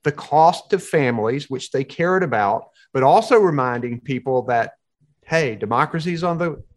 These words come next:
on the brink, and we, we, we know that people's abortion rights go-, are gonna get swept away if we don't elect Democratic governors.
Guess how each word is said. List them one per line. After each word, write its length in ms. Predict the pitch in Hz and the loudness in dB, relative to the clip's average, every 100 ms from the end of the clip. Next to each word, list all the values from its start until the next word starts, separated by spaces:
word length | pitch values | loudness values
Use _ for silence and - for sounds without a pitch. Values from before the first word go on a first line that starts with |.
| 120 117 | -14 -4
on 180 | 131 165 | -2 0
the 60 | |
brink, 540 | 175 196 175 131 - _ _ _ _ _ _ | 4 4 4 0 -8 _ _ _ _ _ _
and 200 | 127 123 | -6 -2
we, 320 | 131 123 - 127 117 131 | -2 -2 -8 -16 -14 -8
we, 320 | 123 120 - | -6 -6 -8
we 240 | 117 117 113 | -10 -8 -4
know 400 | 113 123 160 175 | 0 4 4 4
that 240 | 156 - _ | 0 -2 _
people's 400 | - 151 147 139 | -10 -6 -4 -6
abortion 580 | - 131 139 156 - 160 | -8 -2 0 0 -2 -4
rights 460 | 147 143 147 - - | 2 2 2 -2 -14
go-, 200 | - 123 | -12 -8
are 100 | 131 | -6
gonna 200 | 127 131 | -4 -4
get 160 | 123 | -4
swept 440 | - - 139 156 - | -8 -4 0 2 2
away 600 | 185 170 147 139 135 - | 2 4 4 2 -2 -6
if 180 | 135 131 | -4 -2
we 160 | 135 127 | -2 0
don't 420 | 127 139 151 147 _ _ - - | 2 2 0 -4 _ _ -12 -4
elect 320 | 131 151 131 | -2 -2 -2
Democratic 540 | 147 147 147 139 127 | -2 -2 0 0 0
governors. 480 | 113 151 151 113 117 | 0 0 0 -4 -8